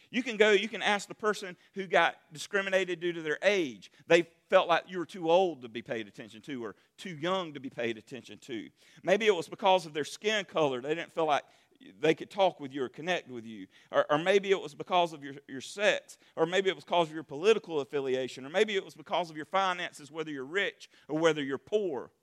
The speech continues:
that people won't connect with you and they show favoritism. And I want to emphasize something I think culturally may be a little bit different today, because I think sometimes, uh, it can be poor people all gravitate to the poor people and they talk bad about the rich people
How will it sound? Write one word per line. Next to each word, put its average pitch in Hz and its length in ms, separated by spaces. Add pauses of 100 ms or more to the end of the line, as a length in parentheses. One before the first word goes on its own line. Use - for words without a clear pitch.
(540)
that 151 180
people 202 240
won't 160 220
connect 165 340
with 127 180
you 127 200
and 117 100
they 120 80
show 147 220
favoritism. 107 760 (540)
And 180 120
I 202 80
want 220 220
to 208 60
emphasize 170 420
something 151 200
I 170 100
think 170 220
culturally 202 400
may 185 140
be 185 120
a 160 60
little 170 200
bit 165 160
different 160 300
today, 139 380 (300)
because 175 280
I 202 80
think 208 240
sometimes, 180 640 (280)
uh, - 180 (100)
it 180 140
can 98 160
be 170 200
poor 226 240
people 190 300
all 175 160
gravitate 175 520
to 180 100
the 156 80
poor 220 260
people 165 320
and 151 80
they 156 80
talk 196 280
bad 170 200
about 165 220
the 165 60
rich 202 300
people 151 300